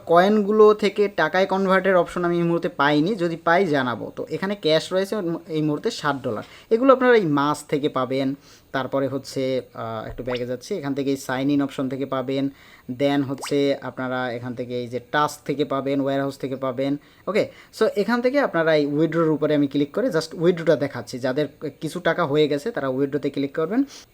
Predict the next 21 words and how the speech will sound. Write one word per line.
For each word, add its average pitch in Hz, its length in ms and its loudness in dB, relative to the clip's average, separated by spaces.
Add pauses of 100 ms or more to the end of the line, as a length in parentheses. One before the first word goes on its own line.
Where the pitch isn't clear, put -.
এখান 247 260 0
থেকে 285 180 0
আমার 160 220 2
দেখতে 160 240 0
পাচ্ছেন 175 260 0 (140)
টন 208 200 4
অ্যাকাউন্ট 226 320 0
কিন্তু 240 260 -2 (320)
কানেক্ট 190 260 0
করা 147 260 2
রয়েছে। 120 380 -4
So, 180 60 -6 (100)
এই 190 100 -2 (120)
টন 202 160 2
অ্যাকাউন্টটা 240 420 0
যদি 240 140 2
আপনার 233 180 2
কানেক্ট 180 280 -4
না 202 120 -2
করা 175 180 0
থাকে, 175 200 -6